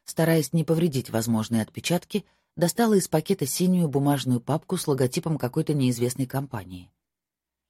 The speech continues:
Первым документом, лежащим в ней, оказалось свидетельство о праве собственности на квартиру, в которой они сейчас находились. Единственным собственником значилась Шестопал Надежда.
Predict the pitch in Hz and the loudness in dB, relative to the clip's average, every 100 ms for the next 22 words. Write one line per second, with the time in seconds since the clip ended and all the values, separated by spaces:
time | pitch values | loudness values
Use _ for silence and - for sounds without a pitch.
0 | _ - 226 190 139 127 143 131 110 110 | _ 2 2 4 2 2 2 2 2 0
1 | 113 127 123 113 - 107 113 101 - _ | 0 0 -2 -4 -6 -4 -2 -2 -6 _
2 | _ _ - 131 170 220 220 - 165 160 | _ _ -6 0 2 2 2 0 0 2
3 | 202 190 - 156 147 - 170 143 - 175 | 4 2 0 0 2 2 2 2 -2 -4
4 | - 180 180 - 160 139 131 120 - 135 | -2 0 0 0 -2 0 -2 -2 0 0
5 | 185 - _ _ - 151 170 185 170 156 | 0 -4 _ _ -6 -4 0 2 2 0
6 | - - 139 147 - 156 98 - - _ | -4 -8 -6 -8 -6 -8 -8 -16 -20 _
7 | _ _ _ _ 147 165 156 143 143 139 | _ _ _ _ 0 0 0 -2 0 0
8 | 139 - 185 - 135 127 117 123 120 143 | 0 0 -2 0 0 0 2 0 2 0
9 | 147 156 143 - - 147 - 131 151 151 | 2 0 0 -4 -8 -6 -2 0 0 0
10 | 156 127 95 92 92 | -2 -2 -8 -10 -16